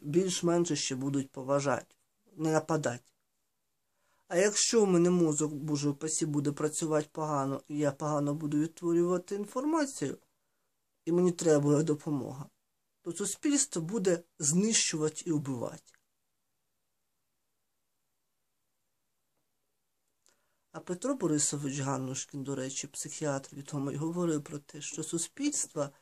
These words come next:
рівень розвитку визначається тим, як суспільство поважає і ставиться навіть до психічно хворих. Якщо воно ставиться з повагою і добре,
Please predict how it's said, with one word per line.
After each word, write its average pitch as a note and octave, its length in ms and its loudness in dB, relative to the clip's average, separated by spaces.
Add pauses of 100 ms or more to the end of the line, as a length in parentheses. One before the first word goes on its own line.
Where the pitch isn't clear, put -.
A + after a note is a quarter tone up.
(260)
рівень D#3 380 0
розвитку C#3+ 500 -4
визначається F3+ 840 -4
тим, G3 360 -8 (360)
як G3+ 280 -2
суспільство F#3 760 -4
поважає D#3 720 -2
і - 140 -14
ставиться D3 720 -6 (300)
навіть D#3 260 -4
до E3+ 120 -2
психічно F#3+ 540 -4
хворих. - 540 -12 (2250)
Якщо F3 340 -2
воно F3+ 200 4
ставиться G3 540 -2
з - 100 2
повагою G#3 840 2
і E3+ 60 -12
добре, C3+ 440 -10